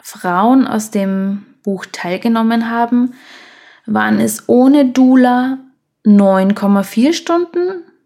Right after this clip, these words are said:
Das ist ungefähr so der Durchschnitt für die erste Geburt mittlerweile, sagt man. Und in der Doula-Gruppe haben die Frauen nur sieben Komma vier Stunden gebraucht.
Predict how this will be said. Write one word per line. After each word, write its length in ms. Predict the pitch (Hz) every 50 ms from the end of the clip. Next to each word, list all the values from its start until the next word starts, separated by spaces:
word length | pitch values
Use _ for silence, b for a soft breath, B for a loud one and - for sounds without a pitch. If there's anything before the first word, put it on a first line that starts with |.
| _ _ _ _ _
Das 160 | - 208 196 202
ist 140 | 196 -
ungefähr 520 | - 202 190 185 190 180 185 - - - -
so 140 | - - -
der 140 | - -
Durchschnitt 680 | - - - 208 202 214 233 254 247 - - 285 294 285
für 160 | 285 - 285
die 120 | 269 262 247
erste 300 | 247 269 269 269 - 247
Geburt 680 | 240 240 240 - - 240 254 262 262 254 254 - - - _ _ _
mittlerweile, 640 | - 220 247 247 247 - 240 240 233 233 240 254 254
sagt 300 | - 240 247 247 - -
man. 340 | 254 254 254 262 269 262 B B B B B B B B B B B B B B B B B B B _ _ _ _
Und 500 | - 233 220 214 214 214 208 208 208 -
in 120 | 214 214
der 140 | 208 202 190
Doula-Gruppe 840 | - 208 196 196 202 208 240 240 247 247 269 262 - 294 302 311 294
haben 240 | 254 226 226 226 220
die 80 | 226
Frauen 580 | 220 220 - 202 180 175 170 175 196 226 247 254
nur 220 | 262 269 285 277
sieben 240 | 269 277 202 202 214
Komma 220 | 214 262 269 302
vier 180 | 294 - 415 359
Stunden 380 | - - - 175 175 170 - 175
gebraucht. 480 | 175 175 - - - - - - -